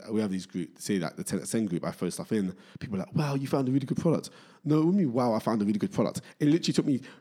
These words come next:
ten seconds to see it in the morning, <laughs> right? Depends on what you want, right? And, like, your founders, you've got to focus on, on other stuff. And I've been a founder. But seeing which products could be helpful to my business every single day is interesting.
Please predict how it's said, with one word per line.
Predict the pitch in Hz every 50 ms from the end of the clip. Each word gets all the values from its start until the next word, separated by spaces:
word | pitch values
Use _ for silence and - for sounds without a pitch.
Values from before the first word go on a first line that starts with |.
| _ _ -
ten | - - 165 156 139
seconds | - 156 - - 110
to | 117
see | - - 147
it | 104
in | 107
the | 110
morning, | 113 131 135 110 76 65 - - - - - -
<laughs> | - - -
right? | 180 156 156 143 170 - - - - - - - -
Depends | 165 156 240 220 -
on | 165
what | 165 202 147 131
you | 131 120
want, | 131 147 143 131 -
right? | 120 113
And, | 131 143
like, | 151 151
your | 160 151
founders, | - 170 175 170 143 120
you've | 120 113
got | 143 123 107
to | -
focus | 147 147 120 120 - -
on, | - - 110
on | 113 - - - - - - 143
other | 123 107
stuff. | - - 127 -
And | 113
I've | 101
been | 175 185
a | 160
founder. | - - 69 80 92 87 - - _ _ - _ _ _ _ _ _ _ -
But | - 143 123 - - -
seeing | - - - 214 220
which | 214 - -
products | - 175 151 - -
could | -
be | 139 110
helpful | - 131 - 127 -
to | -
my | 101
business | 98 98 104 92 92 - -
every | 101 110 107
single | - 101 92 87
day | 82 76 90 143 165 - - - -
is | 117 143
interesting. | 180 170 - - - - - -